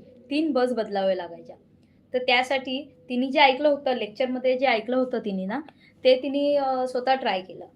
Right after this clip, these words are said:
आणि ते ख-, घडलं खरं. तिला ती कार मिळाली आणि ती कारने लेखकाच्या लेक्चरला गेली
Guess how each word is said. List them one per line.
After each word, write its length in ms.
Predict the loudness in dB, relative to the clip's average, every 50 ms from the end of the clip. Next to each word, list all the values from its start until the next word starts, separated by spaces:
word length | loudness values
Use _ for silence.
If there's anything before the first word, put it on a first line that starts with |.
| -20 -12 -8
आणि 420 | -6 -4 -4 -4 -4 -4 -4 -6 -8
ते 520 | -16 _ _ 2 4 4 4 2 -2 -8 _ _ _ _ -10
ख-, 80 | -4 -2
घडलं 520 | -2 -2 0 0 -2 0 2 4 4 4 4
खरं. 200 | 2 -2 -6 -6 -8 -12 _ -10
तिला 200 | -6 -4 -4 -4
ती 160 | -6 -10 -14
कार 380 | -10 -4 -2 0 0 0 -2
मिळाली 480 | -2 -4 -4 -2 -2 -2 -2 -4 -6 -8
आणि 180 | -8 -8 -10 -14
ती 120 | -16 -18
कारने 640 | -16 -8 -8 -6 -4 -4 -6 -4 -2 -2 -2 -2 -4
लेखकाच्या 480 | -6 -6 -8 -8 -8 -8 -6 -6 -6
लेक्चरला 500 | -8 -8 -8 -10 -8 -6 -6 -4 -4 -6
गेली 540 | -6 -8 -10 -10 -8 -8 -6 -6 -8 -10 -10